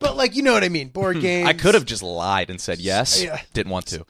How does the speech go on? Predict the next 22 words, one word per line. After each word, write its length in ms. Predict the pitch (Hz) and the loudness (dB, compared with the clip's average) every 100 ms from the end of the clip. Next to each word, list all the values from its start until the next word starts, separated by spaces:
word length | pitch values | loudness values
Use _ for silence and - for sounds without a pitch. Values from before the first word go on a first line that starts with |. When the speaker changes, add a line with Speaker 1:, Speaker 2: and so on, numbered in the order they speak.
| - | -4
Speaker 1:
Sorcerer 560 | - - - 220 185 | 0 4 6 4 2
Speaker 2:
Um, 60 | 180 | 0
Speaker 1:
games. 240 | 180 175 | 0 2
Speaker 2:
I'm 140 | 170 139 | 2 2
a 40 | |
board, 320 | 143 147 - | 4 4 4
big 180 | 135 135 | 2 0
board 220 | 123 151 131 | 2 2 2
game 140 | 95 | -2
guy. 140 | 87 87 | -4 -4
My 160 | 92 | -2
senior 600 | - - - 120 127 131 | 0 0 -2 -4 -4 -4
capstone, 720 | - - 107 - - 87 82 82 | -4 -2 -2 -2 -6 -6 -8 -12
like, 180 | 82 | -12
was 120 | 95 90 | -12 -12
board 360 | _ 98 95 | _ -8 -8
game. 160 | - 98 | -8 -6
My 100 | 98 | -6
senior, 280 | - 107 131 | -6 -6 -2
Speaker 1:
Really? 240 | 214 247 | 0 0
Speaker 2:
yeah, 160 | 101 85 | -2 -6
my 140 | 90 | -10